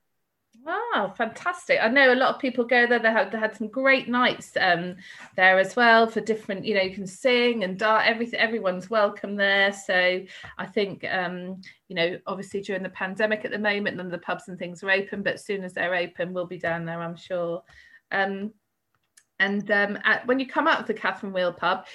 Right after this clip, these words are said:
if you go a little bit further up the road, right on the corner there, there's a big, um, spa shop now. But that used to actually be a swimming pool. That used to be the city swimming pool. It's called Saint Augustine's.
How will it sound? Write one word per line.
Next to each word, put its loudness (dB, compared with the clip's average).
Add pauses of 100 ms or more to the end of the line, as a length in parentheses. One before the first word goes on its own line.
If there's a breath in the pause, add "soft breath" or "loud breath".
(160 loud breath)
if -2
you -2
go 4
a 0
little 2
bit 0
further 0
up -2
the -14
road, 2
right 0
on -6
the -2
corner 4
there, 4
there's 4
a -4
big, 0
um, 0
spa 0
shop -4
now. -2 (340 loud breath)
But -2
that 4
used -2
to 0
actually -2
be 2
a 2
swimming -2
pool. 0
That -2
used -4
to -20
be 0
the 0
city -6
swimming -6
pool. -2
It's -4
called -6
Saint -8
Augustine's. -4